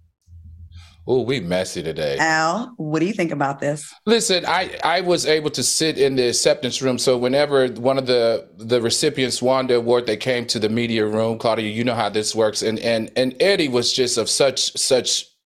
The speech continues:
Speaker 1: poise last night and such, such confidence. Watching a guy that's been in the industry for forty-six years, I thought, and everyone in the media room was asking him what his thoughts were about the, about the slap.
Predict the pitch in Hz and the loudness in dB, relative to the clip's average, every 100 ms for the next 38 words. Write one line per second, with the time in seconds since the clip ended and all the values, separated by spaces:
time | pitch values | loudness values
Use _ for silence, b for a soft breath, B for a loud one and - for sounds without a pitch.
0 | _ - 170 175 170 147 123 - 110 107 | _ -4 2 4 4 2 0 0 0 0
1 | - 110 104 107 - 131 - - - 120 | -2 -2 -2 -2 0 0 0 -2 0 0
2 | - - 147 143 135 123 120 - B B | -2 0 0 0 0 -2 -2 -4 B B
3 | B 147 175 175 165 135 139 131 120 113 | B 2 4 2 -2 0 0 0 -2 -2
4 | 139 127 131 131 - 131 120 120 - 147 | -2 0 0 0 0 -2 -2 -2 0 2
5 | 135 127 127 - 135 131 - 131 151 - | 2 0 -2 0 2 0 0 -2 -2 0
6 | 139 131 - 120 - 156 175 165 139 135 | 2 2 0 -2 2 2 2 0 2 0
7 | 135 147 143 135 123 120 120 117 101 95 | 0 -2 0 0 0 0 0 0 0 0
8 | 120 - 117 120 107 117 113 - 110 107 | 0 -2 -2 -2 2 0 0 0 0 2
9 | 113 104 107 107 - - - 113 101 104 | 2 2 2 -2 -6 -18 -4 0 0 0
10 | 101 104 - 117 107 | -2 -4 0 0 0